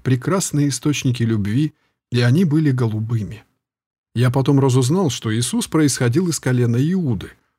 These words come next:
а там встречались люди с голубыми глазами». Прочтя это, я вспомнил слова Колтона о картине «Океаны». Эта картина была в её альбоме репродукций, который лежал у меня дома уже несколько лет.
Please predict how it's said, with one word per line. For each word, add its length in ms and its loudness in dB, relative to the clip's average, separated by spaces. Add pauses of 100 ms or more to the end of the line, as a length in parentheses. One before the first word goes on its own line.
(100)
а 140 -2
там 180 2
встречались 680 0
люди 240 -2
с 80 -4
голубыми 460 -2
глазами». 540 -6 (1800)
Прочтя 560 0
это, 260 2
я 160 6
вспомнил 460 2
слова 340 0
Колтона 640 0
о 160 -2
картине 480 2
«Океаны». 580 0 (460)
Эта 200 2
картина 420 0
была 220 4
в 60 2
её 320 4
альбоме 420 2
репродукций, 840 0
который 420 -2
лежал 380 2
у 40 0
меня 240 0
дома 300 0
уже 220 -4
несколько 500 -6
лет. 340 -8